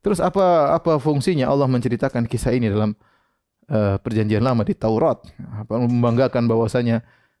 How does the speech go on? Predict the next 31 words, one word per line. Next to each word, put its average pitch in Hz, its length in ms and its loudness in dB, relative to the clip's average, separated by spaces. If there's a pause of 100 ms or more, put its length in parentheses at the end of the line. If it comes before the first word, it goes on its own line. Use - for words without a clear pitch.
(320)
hambanya 120 560 2
yang 113 160 0
pernah 117 160 -2
dia 113 120 0
ciptakan 117 440 -4
pernah 120 200 -2
mengalahkan 113 600 0
dia? 135 280 2 (960)
Intinya, 175 400 2 (2000)
kisah 156 320 0
ini 160 160 0
membuat 123 320 0
rahib 123 320 0
dan 117 160 0
para 107 320 0
pendeta 113 320 0
Nasara 120 400 -2
kebingungan 120 480 0
menghadapi 107 480 0
teks - 240 -6
ini. 98 160 -4 (880)
Mereka 123 320 0
harus 117 80 -6
menafsirkan 120 640 -2
dengan 117 160 2
banyak 120 320 0
penafsiran, 120 640 -2
dengan 123 240 0
banyak 131 240 0
pentakwilan, 127 800 0
ya, 117 80 0